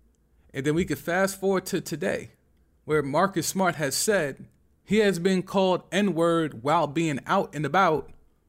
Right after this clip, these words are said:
in Boston. It's often being spun that that type of rhetoric has died with that generation,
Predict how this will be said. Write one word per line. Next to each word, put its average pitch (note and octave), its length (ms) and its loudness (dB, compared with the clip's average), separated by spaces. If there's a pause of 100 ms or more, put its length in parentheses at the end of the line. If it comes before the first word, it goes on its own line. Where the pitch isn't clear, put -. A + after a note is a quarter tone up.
(400)
in G3 200 2
Boston. G3+ 540 0 (960)
It's D3+ 240 -6
often F3+ 500 0
being C#3+ 280 -2
spun A#2+ 720 -2 (160)
that B2+ 240 -4 (160)
that D#3 260 -2
type E3 300 -2
of B2+ 180 -8
rhetoric C#3+ 420 -2
has C3+ 300 -6
died C3+ 360 -2
with C3 240 -8
that C3+ 240 -8
generation, C#3+ 600 -4